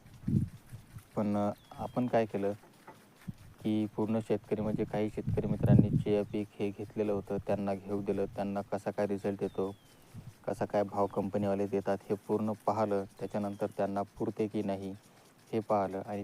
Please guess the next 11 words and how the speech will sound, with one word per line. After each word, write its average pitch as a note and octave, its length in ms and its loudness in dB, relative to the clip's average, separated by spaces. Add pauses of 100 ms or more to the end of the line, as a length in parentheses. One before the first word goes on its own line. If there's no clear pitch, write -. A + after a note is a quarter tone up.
त्याच्यानंतर G2 560 -2 (920)
आपण A2 300 2
हे G#2+ 140 -2
चिया G2+ 300 0 (100)
पीक A2 120 -2 (640)
घेतलेलं - 460 -4
आहे. F2+ 200 -2 (2750)
तर, G#2 380 4
अ, - 20 -2 (1040)
चिया A#2 160 8
पीक A2+ 220 2